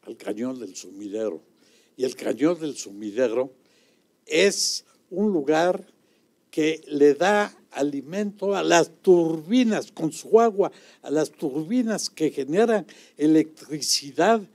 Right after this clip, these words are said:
para darle ese fluido a muchas ciudades de México.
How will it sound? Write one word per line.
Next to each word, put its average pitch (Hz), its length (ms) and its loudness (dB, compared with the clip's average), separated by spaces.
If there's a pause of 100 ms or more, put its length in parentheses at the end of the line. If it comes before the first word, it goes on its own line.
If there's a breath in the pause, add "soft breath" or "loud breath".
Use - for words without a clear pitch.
(340 soft breath)
para 143 280 0
darle 202 520 4
ese 214 220 6
fluido 196 800 0 (840 soft breath)
a 156 240 0
muchas 208 720 4
ciudades 160 720 0
de 107 100 -14
México. 117 840 -8